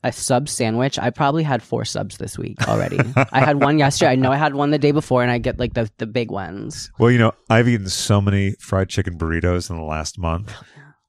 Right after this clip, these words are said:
Speaker 2: It's just, I'll eat half for breakfast and half for dinner sometimes. It's
Speaker 1: That's why I like subs, because you'll
Speaker 2: Yeah, the same thing. It's the same thing.
Speaker 1: I have, actually, I have some pizza at home from last night, but it wasn't delivery. It was DiGiorno from my Rite Aid.
Speaker 2: Ooh.
Speaker 1: I had to go pick up my prep, and I thought, "Well, I'm not doing anything tonight."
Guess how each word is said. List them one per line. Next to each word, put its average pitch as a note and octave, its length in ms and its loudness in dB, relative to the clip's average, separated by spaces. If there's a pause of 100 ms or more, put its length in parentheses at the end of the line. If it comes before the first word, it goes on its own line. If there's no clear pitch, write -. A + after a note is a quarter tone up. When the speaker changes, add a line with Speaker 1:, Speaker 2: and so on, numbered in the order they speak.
Speaker 2:
It's G#2 260 -2
just, G2+ 400 2 (160)
I'll F2+ 180 2
eat E2 120 -4
half F2+ 220 -4
for B2+ 100 -8
breakfast B2 640 -2 (260)
and D#3 100 0
half D3 160 0
for D3 100 -10
dinner F#3 200 -2
sometimes. D#2+ 580 -6
It's - 520 -6
Speaker 1:
That's B2 280 -6
why D3+ 140 -4
I D#3 60 -2
like C#3+ 320 -6
subs, C3+ 340 -6
because B2 320 -8
you'll B2 220 -4
Speaker 2:
Yeah, C#3+ 80 2
the G#2+ 100 -10
same A#2+ 340 0
thing. G#2+ 340 -4 (180)
It's - 100 -10
the G#2+ 80 0
same G2+ 240 2
thing. F2+ 280 -4 (120)
Speaker 1:
I D3+ 120 2
have, A3 160 0
actually, G3+ 260 2
I - 40 6
have G3+ 100 0
some F#3+ 140 -4
pizza G3 340 -2
at D3+ 80 0
home C#3 160 0
from C#3 160 -2
last C3 260 -2
night, C3 220 -2
but A2+ 360 -4 (540)
it D3 80 4
wasn't D#3+ 340 2
delivery. D3 320 4
It C3+ 40 2
was C3 140 2
DiGiorno B2 420 0
from B2 140 -4
my A2 120 -2
Rite F#2+ 260 -4
Aid. C2 120 -4
Speaker 2:
Ooh. C#3 720 6
Speaker 1:
I C3+ 40 4
had B2+ 160 2
to D3 60 4
go C#3 80 4
pick - 180 -2
up - 60 -4
my G3 120 2
prep, D#3 360 0
and C#3 80 2
I C3+ 80 0
thought, C3 320 -2
"Well, F#3+ 280 0
I'm C3+ 80 0
not C3+ 140 0
doing C3+ 180 0
anything A#2+ 240 -2
tonight." - 360 -6